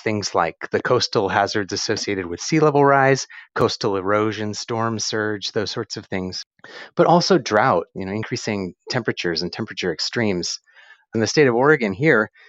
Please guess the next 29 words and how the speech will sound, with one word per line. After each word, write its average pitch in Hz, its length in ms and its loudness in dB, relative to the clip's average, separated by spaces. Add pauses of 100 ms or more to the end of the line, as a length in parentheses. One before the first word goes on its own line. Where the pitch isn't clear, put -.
(320)
um, 117 240 2
we've 143 160 2
been 147 120 2
dealing 127 260 4
with 113 120 0
fires, 113 500 2 (120)
and, 131 340 0
you 135 80 -2
know, 117 160 2
we 117 100 2
currently 113 360 -2
have 110 180 0
about 107 240 2
four 113 220 2
thousand 113 420 0
people 92 460 0 (400)
who've 110 160 -4
been 107 140 0
displaced 110 540 0
and 107 100 -2
are 98 100 -2
currently 107 320 -4
migrating, 92 560 2
looking 98 260 -2
for 98 220 -4
some 101 180 -6
sort 104 240 -6
of 98 100 -4 (160)
stable 107 720 0